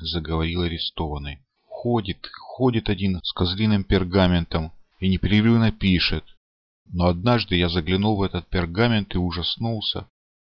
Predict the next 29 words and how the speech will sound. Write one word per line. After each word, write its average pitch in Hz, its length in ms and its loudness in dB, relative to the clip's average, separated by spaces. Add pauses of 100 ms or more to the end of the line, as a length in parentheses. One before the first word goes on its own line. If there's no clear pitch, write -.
(180)
Решительно 120 560 -2
ничего 117 600 0
из - 120 -2
того, 98 220 -2
что - 160 -6
там 82 220 -2
написано, 80 680 -6 (120)
я 78 220 -4
не 85 140 -4
говорил. 85 560 -4 (640)
Я 98 200 4
его 90 280 4
умолял: 92 520 2 (240)
'Сожги 85 460 -2
ты, 139 140 2
ради 123 240 4
бога, 85 320 0
свой 82 260 0
пергамент.' 76 720 -4 (520)
Но 92 180 2
он 98 160 2
вырвал 110 380 4
его 82 280 2
у 82 40 2
меня 87 320 2
из 78 160 0
рук 80 400 -6 (100)
и 85 120 -4
убежал». 90 680 0